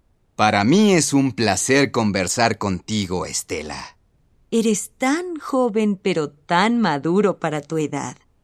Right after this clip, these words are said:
Speaker 1: ¿Maduro yo? ¿Qué va?
Speaker 2: Oye, pero no hablemos más de mí.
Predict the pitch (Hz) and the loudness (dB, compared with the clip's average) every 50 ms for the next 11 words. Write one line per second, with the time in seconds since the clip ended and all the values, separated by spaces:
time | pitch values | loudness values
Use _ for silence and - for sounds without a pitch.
0 | _ _ _ _ _ _ _ 110 120 123 117 110 104 135 143 143 135 123 113 87 | _ _ _ _ _ _ _ 0 2 4 4 4 4 4 4 6 4 4 2 0
1 | 107 113 113 131 185 220 - _ _ _ _ _ _ _ _ _ _ - - - | 2 2 4 4 2 2 -2 _ _ _ _ _ _ _ _ _ _ -4 -2 0
2 | 466 - 165 120 107 104 113 120 123 113 95 87 80 - _ _ _ _ _ _ | 0 0 0 0 2 2 4 4 4 4 2 0 -4 -12 _ _ _ _ _ _
3 | _ _ _ _ _ - 269 285 277 254 220 185 - - - _ _ - 302 294 | _ _ _ _ _ 0 0 2 2 2 -2 -2 -4 -14 -20 _ _ 0 0 2
4 | 302 302 302 330 359 381 392 - - 247 233 262 285 277 277 254 220 - 208 202 | 2 2 0 0 -2 -4 -4 -4 -2 -2 0 0 0 2 0 -2 -2 -2 -2 -2
5 | 196 214 202 180 185 240 233 214 214 208 208 220 233 240 220 - - | -2 -2 -4 -4 -4 -4 -2 0 0 0 0 -2 -2 -2 -4 -6 -8